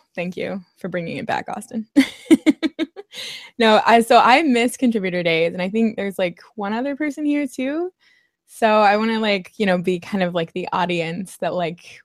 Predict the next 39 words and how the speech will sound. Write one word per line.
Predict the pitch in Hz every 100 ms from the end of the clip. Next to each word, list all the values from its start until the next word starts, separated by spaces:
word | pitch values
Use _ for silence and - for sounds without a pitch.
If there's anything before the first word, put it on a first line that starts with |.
| -
wasn't | 185 185 180 180 -
there. | 147 143 160 -
So | - - 208
going | 196 214 208 202
forward, | 202 180 175 156 156 180 -
you're | 190
gonna | 208
release, | 202 190 175 - -
like, | 185 185
videos | 170 160 170 175
and | 175 170
stuff, | - - -
but | 180
how | 175 185
do | 196
we | 196
keep | - 190
the | 185
fire | - 160 160
alive | 160 143 160
other | 151 165
than | 151 151 170 _ _ _ -
watching | 196 170 175 - 156
it | -
ourselves? | 90 185 - - - 208 -
Is | 185
there, | 175 160
like, | 143 160
gonna | 180 175
be | 170
a, | 175 _ 190
like, | 180 - _ _ _ _ _
key | - 190
place | - 170 175
to |
have | 185 170
these | 208 -
conversations, | 220 226 240 254 269 254 254 247
or | 170 165 170 156